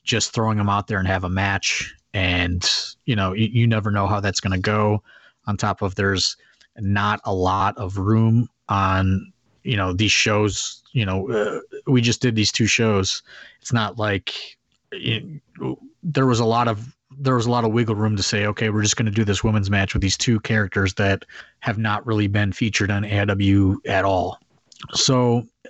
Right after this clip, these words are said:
the plan was, is just like, "Let's get 'em out there. Let's introduce them. Let's make people familiar. Then once things go back to normal, let's start getting them on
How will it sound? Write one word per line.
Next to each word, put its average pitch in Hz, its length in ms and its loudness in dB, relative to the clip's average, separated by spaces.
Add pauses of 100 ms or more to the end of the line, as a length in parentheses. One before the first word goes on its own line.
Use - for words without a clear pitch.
(160)
the 151 160 -2
plan 156 340 4
was, 151 200 4
is 127 80 2
just - 280 0
like, 151 180 0
"Let's 123 200 0
get 143 140 0
'em 123 100 2
out 123 220 0
there. 131 360 2
Let's 113 220 -2
introduce 117 460 2
them. 120 420 2 (440)
Let's 113 200 -2
make 123 200 0
people 123 200 -4
familiar. 120 720 2 (480)
Then 123 260 0
once 120 220 0
things 117 220 0
go 120 120 0
back 113 200 0
to - 100 -10
normal, 113 500 2 (240)
let's 110 200 -4
start 104 340 -2
getting 110 280 0
them 107 380 0
on 95 480 0